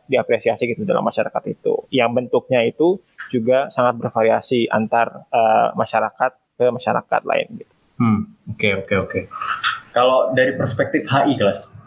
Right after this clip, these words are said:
Speaker 2: dulu ada di mata kuliah masyarakat transnasional, dan itu gue inget gue pusing belajar itu.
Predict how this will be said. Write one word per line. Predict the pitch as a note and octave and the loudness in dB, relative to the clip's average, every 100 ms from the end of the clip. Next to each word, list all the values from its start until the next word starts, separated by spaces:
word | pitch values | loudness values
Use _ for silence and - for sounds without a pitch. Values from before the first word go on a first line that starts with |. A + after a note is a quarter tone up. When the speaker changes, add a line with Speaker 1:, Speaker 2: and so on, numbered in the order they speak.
| - _ | -20 _
Speaker 2:
dulu | - A#2 C#3+ C#3+ | -2 2 4 2
ada | B2+ | 2
di | B2 | 2
mata | A#2+ A#2 A#2 | 2 2 0
kuliah | A#2+ A#2+ A#2 | 2 2 2
masyarakat | A#2 A#2 A#2+ - | 0 2 2 2
transnasional, | - A#2 - A2+ B2 A2+ G#2+ | 2 2 2 2 2 2 4
dan | G#2+ | 2
itu | G#2+ A2+ C3+ C3+ - _ _ - | 2 0 -2 -2 -10 _ _ 0
gue | C3 | 2
inget | C3+ D3 C3+ | 2 0 2
gue | C#3 C#3 G#2+ - _ | 4 4 2 -6 _
pusing | C#3 C#3+ A#2+ - - | -2 2 2 0 -4
belajar | - G#2+ G#2+ | -2 0 2
itu. | G#2+ G#2+ | 0 -2